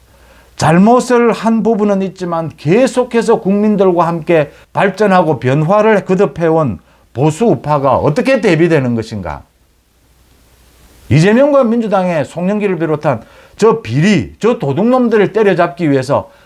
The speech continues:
검찰이 지금 갖은 노력을 다하고 있는 이게 어떻게 검찰 독재냐? 이 설명이 되어야 하는 것입니다.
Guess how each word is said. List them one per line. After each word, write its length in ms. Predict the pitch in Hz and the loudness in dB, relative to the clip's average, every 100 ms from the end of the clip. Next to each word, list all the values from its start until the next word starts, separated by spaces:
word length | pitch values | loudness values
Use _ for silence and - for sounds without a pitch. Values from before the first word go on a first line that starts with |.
| _ | _
검찰이 500 | 143 185 202 233 240 | 0 2 2 2 0
지금 300 | 185 185 156 - | 0 -2 -2 -4
갖은 360 | 180 233 262 | -2 0 2
노력을 380 | 226 226 202 185 | 4 4 2 0
다하고 360 | 120 131 147 143 | 0 0 0 0
있는 240 | 135 135 | -2 -4
이게 400 | 214 226 180 92 - - | -4 0 0 -2 -10 -8
어떻게 380 | 120 208 254 202 | -4 -2 -2 0
검찰 440 | 143 - 180 185 | -2 0 -2 -2
독재냐? 600 | 160 170 208 190 104 78 _ _ _ - - | -4 -2 0 0 -4 -8 _ _ _ -8 0
이 160 | 277 | 2
설명이 540 | - 254 285 294 269 190 | 2 2 4 4 2 2
되어야 400 | 202 175 131 113 | 2 2 0 -2
하는 200 | 110 95 | -6 -8
것입니다. 600 | 90 98 90 98 90 | -10 -10 -12 -10 -12